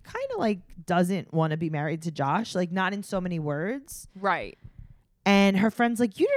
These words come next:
Speaker 1: just upset 'cause your mom died." And she's like,
Speaker 2: I
Speaker 1: "Guys,
Speaker 2: Nobody
Speaker 1: for
Speaker 2: hears
Speaker 1: f-,
Speaker 2: her.
Speaker 1: <laughs> for four years,
Speaker 2: Mm-hmm.
Speaker 1: I say, 'I do not love him. I don't wanna be with him.'" And everyone's like, "Mackenzie,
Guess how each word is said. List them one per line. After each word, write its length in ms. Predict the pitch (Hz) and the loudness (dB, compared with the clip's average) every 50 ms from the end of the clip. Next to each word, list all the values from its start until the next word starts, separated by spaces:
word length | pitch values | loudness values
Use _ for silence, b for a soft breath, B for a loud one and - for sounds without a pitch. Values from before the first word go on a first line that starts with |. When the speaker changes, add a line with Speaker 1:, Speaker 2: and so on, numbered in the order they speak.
| 508 539 523 | 0 0 -2
Speaker 1:
just 120 | 466 - | -2 -2
upset 320 | - 226 - - 185 180 - | -4 -4 -4 -4 -4 -4 -4
'cause 80 | - | -4
your 100 | 165 156 | -6 -4
mom 320 | 143 135 123 127 151 147 143 | -4 -2 -2 -2 -2 -4 -4
died." 520 | 135 127 110 95 101 90 - - - - - | -4 -4 -4 -4 -6 -8 -10 -10 -12 -12 -6
And 140 | - 202 208 | -4 -4 -4
she's 180 | - - 247 208 | -4 -6 -8 -6
like, 160 | 220 220 208 - | -6 -6 0 0
Speaker 2:
I 100 | 262 269 | 0 2
Speaker 1:
"Guys, 460 | 220 160 135 113 117 - - - - _ _ _ _ _ _ - | 2 -2 -6 -6 -10 -14 -16 -20 -20 _ _ _ _ _ _ -6
Speaker 2:
Nobody 360 | 220 208 226 240 - 320 320 | 0 0 0 2 0 -2 -2
Speaker 1:
for 120 | 233 269 | 0 0
Speaker 2:
hears 220 | 277 - 190 180 - | 0 0 0 -4 -6
Speaker 1:
f-, 60 | 170 | -8
Speaker 2:
her. 320 | 143 127 80 90 143 - - - - | -8 -8 -8 -10 -12 -12 -8 -8 -8
Speaker 1:
<laughs> 160 | - _ _ | -8 _ _
for 220 | _ - - 415 415 | _ 0 4 4 4
four 420 | - - - - 285 294 302 339 392 | 4 2 -6 0 2 2 4 4 2
years, 540 | 320 285 - 277 254 190 185 185 - 165 | 2 2 0 0 0 0 -2 -4 -4 -6
Speaker 2:
Mm-hmm. 640 | 165 170 175 170 165 165 175 170 170 180 185 190 202 214 | -8 -8 -8 -8 -8 -8 -8 -8 -8 -8 -8 -8 -4 -2
Speaker 1:
I 80 | 196 214 | -2 -2
say, 280 | 214 - 233 226 208 - _ - | 0 0 0 0 0 0 _ 0
'I 440 | 220 226 233 233 233 240 247 233 196 180 170 165 170 - | 4 6 6 6 4 2 0 -2 -4 -8 -12 -16 -18 -14
do 580 | - 226 247 254 262 254 247 233 214 196 175 170 | -6 0 2 4 6 6 6 4 4 2 -2 -6
not 640 | 170 170 175 180 196 202 214 220 208 202 196 180 - _ - | -6 -6 -4 -2 0 0 0 2 2 0 0 -2 -2 _ -14
love 540 | 151 175 165 165 160 160 170 175 175 160 160 | -14 -12 -10 -8 -6 -4 -2 -2 -2 -4 -6
him. 640 | 151 - 147 151 143 120 - - - - - - - b b b b b b - | -14 -12 -10 -10 -10 -10 -12 -14 -18 -20 -20 -20 -20 b b b b b b -4
I 140 | 185 185 | -4 -4
don't 460 | 190 165 147 - 180 190 196 202 196 - | -4 -8 -8 0 2 2 4 2 2 0
wanna 220 | 208 214 208 190 | -2 -2 -2 -2
be 260 | 165 151 185 190 190 190 | -4 -4 -6 -4 -2 -2
with 160 | 190 175 165 | -2 -4 -2
him.'" 200 | 165 151 147 147 | -4 -4 -2 -2
And 80 | 151 156 | -2 -4
everyone's 400 | 151 165 185 175 180 175 175 170 | -4 -4 -4 -6 -6 -6 -8 -8
like, 380 | 175 170 160 160 151 - - - _ _ _ _ _ _ _ _ _ - | -6 -6 -6 -6 -8 -10 -16 -20 _ _ _ _ _ _ _ _ _ -10
"Mackenzie, 1080 | 190 196 202 - - - 226 226 220 220 202 170 160 156 151 147 147 143 139 139 135 | -8 -8 -6 -6 -4 -2 0 0 0 0 0 0 0 2 2 2 2 0 -2 -4 -6